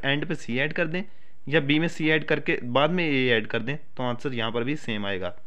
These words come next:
De Morgan's law ये है कि ए डॉट बी यानी ए का और बी का एंड लेकर होल बार कर दें तो हमारे पास एंड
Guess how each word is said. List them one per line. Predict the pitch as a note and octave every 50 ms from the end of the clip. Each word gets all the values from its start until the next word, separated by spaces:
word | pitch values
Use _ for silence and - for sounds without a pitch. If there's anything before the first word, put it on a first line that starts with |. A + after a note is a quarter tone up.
| - - - - - - - - - - -
De | C3 B2 D3
Morgan's | D3+ D#3 D#3 D#3+ E3 D#3+ G#3 G#3 G3 -
law | F#3+ F3+ F#3 F3
ये | D3 C#3 C#3
है | D3+ D3 C#3 D3+ - - - - - - - - -
कि | - - - E3
ए | E3 F3+ F#3+
डॉट | F3+ E3+ F3+ F3+ D#3+
बी | C#3 C3 C3+ C#3+ C#3+ C3+
यानी | C#3 C#3+ D3+ D3 -
ए | D3 D3+ D#3+
का | D#3+ F#3 F#3+ F3 - - - -
और | D3+ D3
बी | B2+ C3 C#3 C#3+
का | F3+ D#3
एंड | - C#3 C#3 C#3+ D#3 D#3+ D3+
लेकर | C#3+ D3 C#3+ - D#3 D3+
होल | - - C#3 D3+ D#3+ D#3
बार | C3+ B2 B2 C3+ D3 D#3
कर | - D#3 C#3
दें | B2+ B2+ D3 F3+ - - - - - - - - - - -
तो | D#3+
हमारे | D#3 D#3+ C#3+ C#3 D3 D3
पास | - C#3+ D3 D3+ - -
एंड | B2+ C3 C3+ C#3 C#3+ D3 D3+ E3